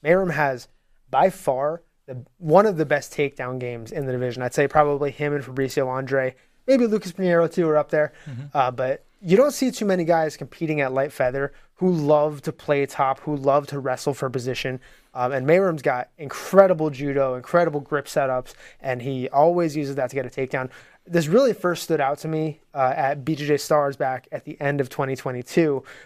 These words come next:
Speaker 1: when Mayram, who, again, light featherweight world champion, was up in a lightweight division and stood toe-to-toe with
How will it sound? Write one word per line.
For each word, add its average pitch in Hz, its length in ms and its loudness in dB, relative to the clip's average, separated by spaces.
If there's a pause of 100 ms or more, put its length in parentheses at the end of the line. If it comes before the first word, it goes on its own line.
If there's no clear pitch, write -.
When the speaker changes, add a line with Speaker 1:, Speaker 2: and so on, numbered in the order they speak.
Speaker 1:
when 135 400 -2
Mayram, 165 400 4
who, 160 300 -4
again, 180 320 -2
light 175 340 4
featherweight 175 480 2
world 147 260 -2
champion, 131 540 -8 (300)
was 143 180 0
up 143 300 0
in 151 100 -6
a 139 80 -2
lightweight 160 460 0
division 170 440 -2 (300)
and 135 100 -10
stood 190 320 4
toe-to-toe 165 800 0 (300)
with 139 180 -6